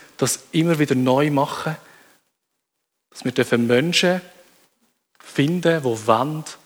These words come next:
sich taufen lassen im Namen von Jesus Christus, die wollen Teil werden von der Kirche, die wollen Teil werden von Gemeinde, die wieder neu dürfen verstehen, dass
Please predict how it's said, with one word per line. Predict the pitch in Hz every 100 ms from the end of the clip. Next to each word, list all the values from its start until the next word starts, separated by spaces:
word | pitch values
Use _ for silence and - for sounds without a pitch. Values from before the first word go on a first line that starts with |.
| _ -
sich | 127 - -
taufen | 120 117 165 - 156
lassen | 147 147
im | 117 120
Namen | 123 135
von | - 120
Jesus | 113 120 -
Christus, | - 139 - 151
die | 135
wollen | 120 110 - 131
Teil | 123 156 147
werden | 135 131 131
von | -
der | 123
Kirche, | - 147 147 175 165 - - - -
die | 127
wollen | 117 - -
Teil | 147 135 156 151
werden | 147 139 135
von | 123 -
Gemeinde, | 131 127 131 151 165 - - - -
die | 123
wieder | 123
neu | 120 120 123 139
dürfen | 139 127 - 117 - - - _
verstehen, | 127 - 131 123 131 139
dass | 120